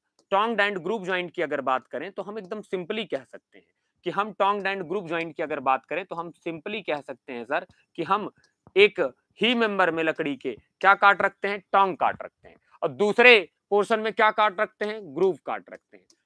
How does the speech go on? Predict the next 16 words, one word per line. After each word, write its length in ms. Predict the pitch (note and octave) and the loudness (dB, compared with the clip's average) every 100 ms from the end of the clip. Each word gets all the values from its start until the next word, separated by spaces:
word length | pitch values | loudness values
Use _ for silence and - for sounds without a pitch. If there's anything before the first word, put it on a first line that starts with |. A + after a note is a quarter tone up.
| - | -6
ये 100 | G3+ | -2
देखो, 320 | G3+ G3 G#3 _ _ _ _ _ - | -2 -4 -16 _ _ _ _ _ -2
this 240 | F#3+ A3 | 2 2
portion 420 | - G3+ - F#3+ D#3+ _ - | 0 -2 -2 -6 -6 _ -4
is 240 | G#3 C3 B2 _ _ _ | -2 -2 -8 _ _ _
tong। 280 | G3 F3+ A#2+ F2+ _ _ _ _ | -2 0 -4 -12 _ _ _ _
अच्छा, 200 | D#3+ E3 | -6 -4
मुझे 360 | C#3+ E3 E3 E3+ | -2 -4 -4 -4
इसे 160 | E3+ D#3 | -6 -8
थोड़ा 240 | E3 D#3+ | -2 -2
सा 240 | D#3 D3 - _ _ _ _ _ _ _ _ _ _ - | -2 -6 -8 _ _ _ _ _ _ _ _ _ _ -6
बाद 260 | C#3 E3 D3 | 2 2 2
में 80 | C3 | -6
लिखाना 280 | B2 G#2+ | -10 -14
होगा। 260 | F2+ E2 - _ _ | -16 -20 -20 _ _
हाँ, 160 | E3+ | -4